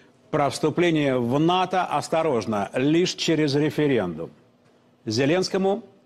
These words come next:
сорок один год. Без вредных привычек, по образованию юрист.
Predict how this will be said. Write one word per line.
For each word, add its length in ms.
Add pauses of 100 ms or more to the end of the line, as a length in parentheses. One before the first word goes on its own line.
сорок 360
один 320
год. 380
Без 300
вредных 340
привычек, 560
по 140
образованию 680
юрист. 640